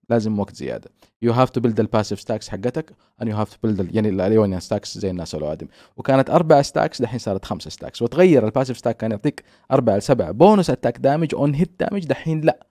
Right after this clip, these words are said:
يعطيك ثمانية، عشرة، اثناشر في المية اتاك سبيد. اتاك سبيد، مش اون هيت دامج. وهذا اللي خلاني يعني شوية انبسطت انا كسكويشي تشامبيون يعني.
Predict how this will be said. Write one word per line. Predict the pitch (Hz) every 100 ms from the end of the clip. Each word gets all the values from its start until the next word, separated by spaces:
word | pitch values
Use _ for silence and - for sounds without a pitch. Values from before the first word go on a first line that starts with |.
| _ _ _ _
يعطيك | 110 113 127
ثمانية، | - 123 120 110
عشرة، | 104 110 113 107
اثناشر | 101 110 107 98 92
في | 90
المية | 90 87 80
اتاك | - 73 -
سبيد. | - - _ _ _ _ _ _ -
اتاك | - 143
سبيد، | - 131 - _ _ _ 117
مش | 110
اون | 95
هيت | 90 -
دامج. | - - - _ _ _ _ _ _ _ _ 110
وهذا | 131 143
اللي | 135 120
خلاني | 113 107 110 110 104 98 -
يعني | 95 95
شوية | - 104 101 -
انبسطت | 110 101 101 - - 92
انا | 95
كسكويشي | - 90 - - 92 90
تشامبيون | - - - 101 -
يعني. | -